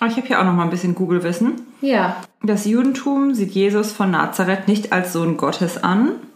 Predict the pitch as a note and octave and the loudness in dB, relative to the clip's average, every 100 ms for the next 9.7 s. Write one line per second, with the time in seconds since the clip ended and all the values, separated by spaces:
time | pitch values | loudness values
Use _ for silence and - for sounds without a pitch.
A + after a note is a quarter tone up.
0 | _ - F#3 D3+ - E3 F3 E3+ F3 D#3+ | _ -8 -4 -4 -2 -2 0 -2 -4 -4
1 | F#3 A#3 B3+ A#3+ A#3 A#3 A3+ - - C4+ | -2 0 -2 -4 -6 -6 -8 -10 -10 -6
2 | A#3 C4 C4 F4 - B3+ B3+ G3 G3 F#3+ | 0 2 2 0 -2 0 2 2 2 0
3 | F3 - - F3+ F3+ E3+ E3 E3+ - A3+ | -2 -2 -2 -2 -4 -4 -2 -4 0 2
4 | A3 F#3 A3 - - - - - G3+ F#3+ | 4 2 -2 -6 -14 -20 -16 -2 0 2
5 | F3+ F3+ F3 A3 B3 G3+ F#3+ G3+ F#3 F#3 | 2 4 4 2 2 0 0 2 0 0
6 | F3+ - C#3+ D#3 F3+ G#3+ G#3+ A3+ F#3+ F#3+ | -2 0 0 0 -2 -4 -2 0 2 2
7 | - F#3 F#3 - F3+ E3+ D#3+ E3 - C3+ | 0 0 0 -2 -2 -2 -2 -2 -4 -4
8 | F#3+ A3+ - G3 G3+ G3 F#3+ F#3 F#3+ F3+ | -2 -4 -2 -2 0 -2 0 -2 -2 -2
9 | F#3 - F3+ F3 D3+ - - | -6 -2 -2 0 0 -2 -6